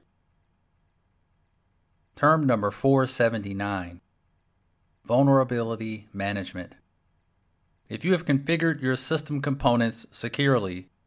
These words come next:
chances are that you won't have very many vulnerabilities. However, the only secure system is one that doesn't provide any functionality. So every system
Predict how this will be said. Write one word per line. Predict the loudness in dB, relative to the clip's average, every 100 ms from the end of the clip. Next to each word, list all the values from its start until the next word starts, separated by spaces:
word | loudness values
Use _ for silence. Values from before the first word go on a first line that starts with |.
| _ _ _ _ _ _ _ _ -6
chances | 0 2 2 0 0
are | 4 6 6 4 -2
that | -6
you | -8
won't | -2 0 0 -2
have | -2 0 -2 -6 -8
very | -4 -4 -4
many | -4 -6
vulnerabilities. | -6 -4 -4 0 0 0 -4 -14 -20 _ _ _ _ -6
However, | 4 6 6 4 -2 _ _ _ -12
the | -8 0
only | 2 4 2
secure | -2 -2 0 0
system | 0 -2 -4 -6 -8 -10 _ -14
is | -8
one | 0 0 0
that | -2 2
doesn't | 4 4 0
provide | 0 2 4 2 0 -6 -12
any | -8 -4
functionality. | -2 -2 0 0 2 2 -2 -10 _ _ _ _ _ _ _ _ _ _ _
So | 2 4 4 2
every | 4 4 4 2
system | 0 -4 -4 -6 -6